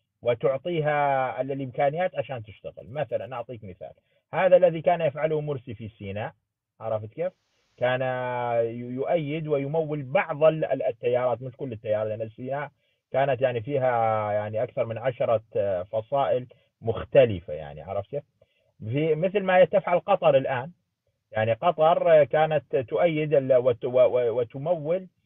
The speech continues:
وتشرعن للجماعات ال-، ال-، الجهادية في العراق وفي سوريا، عرفت كيف؟ آه، مثل ما حتى قديمًا كانوا يفعلون هذا الكلام في، في ال-، في أفغانستان.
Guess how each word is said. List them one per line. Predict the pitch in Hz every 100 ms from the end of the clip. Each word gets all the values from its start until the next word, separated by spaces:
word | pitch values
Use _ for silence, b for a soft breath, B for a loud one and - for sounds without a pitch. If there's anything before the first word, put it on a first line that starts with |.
| _ _ _
وتشرعن | 120 120 147 120 208 208 147 175
للجماعات | 160 123 139 143 156 156
ال-، | 147 135
ال-، | 123 113 113
الجهادية | 107 117 123 131 139 147
في | 120 127 120
العراق | 117 104 107 127 185 _ _ _ _
وفي | 120 110 135 117
سوريا، | 135 107 80 - _ _ _ _ _ _ -
عرفت | 101 101
كيف؟ | 175 180 _ _ _ -
آه، | 117 139
مثل | 143 190 202 185
ما | 180 170 170 165 156 151
حتى | - 208 190
قديمًا | - 175 185 120
كانوا | 143 143
يفعلون | 135 131 151 160
هذا | 160 156
الكلام | 139 147 165 160 _ _
في، | - 131 131 127 113 110
في | 104 123 123 123
ال-، | 123 123 113
في | 131
أفغانستان. | 123 113 127 117 - 110